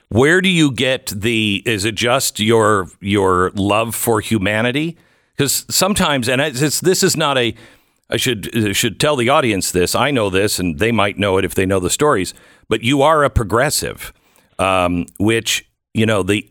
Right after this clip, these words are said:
early twentieth century progressives are very Malthusian. I mean, it, they were the ones with eugenics and, and everything else. Um, and, uh, you know, it, it, it, progressivism,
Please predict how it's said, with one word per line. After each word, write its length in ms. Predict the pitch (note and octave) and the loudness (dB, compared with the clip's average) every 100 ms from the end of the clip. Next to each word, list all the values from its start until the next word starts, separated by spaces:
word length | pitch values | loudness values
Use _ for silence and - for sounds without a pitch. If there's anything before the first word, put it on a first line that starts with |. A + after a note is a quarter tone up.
| _ | _
early 460 | C3+ D3+ D#3+ C#3 A2+ | 2 4 4 2 -2
twentieth 380 | A#2 C#3+ C3+ B2 | 0 2 2 2
century 360 | C#3 B2 A#2 A2 | 0 0 -2 0
progressives 800 | A#2 A2+ F3+ - A2 F#2+ - - _ _ _ _ _ | -2 2 0 0 -2 -2 -4 -6 _ _ _ _ _
are 160 | A#2 B2 | 0 2
very 340 | G#2+ E3 F3 | 2 2 2
Malthusian. 800 | C#3+ A#2+ G#2+ C#3+ D#3 B2 F2+ C2 | 2 2 0 2 2 2 -2 -2
I 60 | D2+ | -2
mean, 180 | G#2 A#2 | 0 0
it, 140 | B2 _ | -4 _
they 420 | C#2+ E2+ G2 B2 | -12 -4 0 0
were 420 | B2+ A2+ G#2 F#2 E2 - | 2 2 2 0 -2 -4
the 100 | F#2+ | 0
ones 380 | G#2 G#2+ G2 F#2+ | 2 0 0 -2
with 140 | F2+ | -2
eugenics 600 | F#2 F2 A2 A2 G2 - | -2 0 0 -2 -2 -2
and, 300 | G2 F#2 F2+ | 0 0 -2
and 140 | F2+ G2+ | -2 0
everything 360 | G#2 G2 F#2+ | 0 -2 -2
else. 380 | A#2+ G#2+ - - - _ _ _ _ | -2 -2 -6 -12 -14 _ _ _ _
Um, 640 | G2 F#2 F2+ E2 D#2 B1 - - | 0 2 2 0 -2 -6 -10 -4
and, 460 | G#2+ G#2+ G2+ F2+ - _ - | -2 -2 -2 -4 -8 _ -16
uh, 40 | C2+ B1+ B1 A#1+ A#1 | -14 -14 -18 -20 -16
you 200 | F#2+ A#2 | -4 0
know, 280 | A2 F2+ D2 | 2 0 -2
it, 320 | G2+ E2+ - | -6 -6 -6
it, 260 | G#2+ G#2 - A#2 - _ | -2 0 0 -2 -2 _
it, 180 | - G2+ | -10 -2
progressivism, 1040 | A#2+ A2 B2 E3 - D3+ A#2+ F#2+ G2+ A2+ | -2 0 0 0 0 0 0 0 0 0